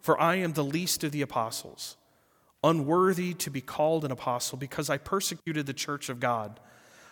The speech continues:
But by the grace of God, I am what I am, and his grace toward me was not in vain. On the contrary, I worked harder than any of them, though it was not I, but the grace of God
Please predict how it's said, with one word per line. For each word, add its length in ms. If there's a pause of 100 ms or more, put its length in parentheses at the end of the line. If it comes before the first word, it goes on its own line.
(180)
But 180
by 180
the 100
grace 560
of 100
God, 240
I 60
am 260
what 140
I 80
am, 320 (760)
and 120
his 180
grace 380
toward 280
me 160
was 220
not 240
in 160
vain. 240
On 220
the 60
contrary, 720 (360)
I 180
worked 300
harder 760 (320)
than 160
any 320
of 140
them, 320 (1300)
though 300
it 100
was 220
not 320
I, 420 (1160)
but 100
the 80
grace 420
of 100
God 460